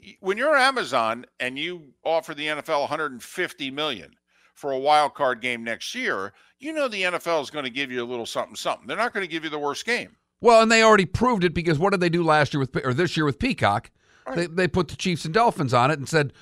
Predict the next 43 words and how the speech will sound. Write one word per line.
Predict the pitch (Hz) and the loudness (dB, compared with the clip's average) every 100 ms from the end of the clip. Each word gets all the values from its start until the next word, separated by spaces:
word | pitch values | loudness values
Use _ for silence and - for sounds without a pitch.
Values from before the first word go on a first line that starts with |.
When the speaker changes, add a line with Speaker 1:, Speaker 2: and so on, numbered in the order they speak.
| _ | _
Speaker 2:
"We're | 147 180 | 2 2
gonna, | 185 - | 2 0
we're | 170 | 0
not | 185 190 | 0 2
gonna | 190 | 0
put | - 202 - - _ - | 2 0 0 -10 _ -6
Houston | - 180 - 139 | 0 0 2 4
on | 123 113 110 | 6 6 4
there. | 120 170 - _ | 2 2 -6 _
We're | - 165 | -2 0
gonna, | 180 | 2
Speaker 1:
Right. | 202 151 | 0 -2
Speaker 2:
we're | 180 | -2
gonna | 190 | 2
put | 220 | 2
a | 175 | 4
game | 170 190 175 | 4 4 4
on | 123 117 | 4 4
there | 117 113 - - | 2 2 -4 -8
that | - - | -6 -4
people | 170 151 147 | -2 0 0
wanna | 147 143 | 2 0
see." | 120 175 120 - _ _ _ _ _ _ _ _ _ _ | 0 -2 -2 -4 _ _ _ _ _ _ _ _ _ _
Speaker 1:
Yeah, | 208 - 143 _ | -10 -10 _ _
we're, | 160 175 - | -12 -10 -10
we're | 202 | -10
gonna | 202 214 | -8 -8
bring | 202 208 214 | -6 -8 -6
you | 208 196 - _ _ _ _ | -6 -6 -10 _ _ _ _
Patrick | 226 - 196 | -2 -2 -6
Mahomes, | 185 202 160 - - - _ _ _ _ - | -6 -4 -6 -8 -20 -20 _ _ _ _ -6
Taylor | 196 190 | -4 -2
Swift, | - 165 101 - _ _ _ _ | -6 -8 -10 -14 _ _ _ _
the | 139 | -16
Chiefs. | - 131 - - - _ _ | -10 -8 -8 -14 -20 _ _
Go. | 139 143 73 _ _ _ _ _ _ _ _ _ _ _ _ | -4 -2 -2 _ _ _ _ _ _ _ _ _ _ _ _
They'll | - 262 | -6 -4
do | 302 | -4
the | 302 | -4
same | 233 180 | -2 -2
thing | 143 123 | -4 -6
for | 131 | -4
Amazon. | 113 104 92 113 190 | -4 -4 -6 -6 -8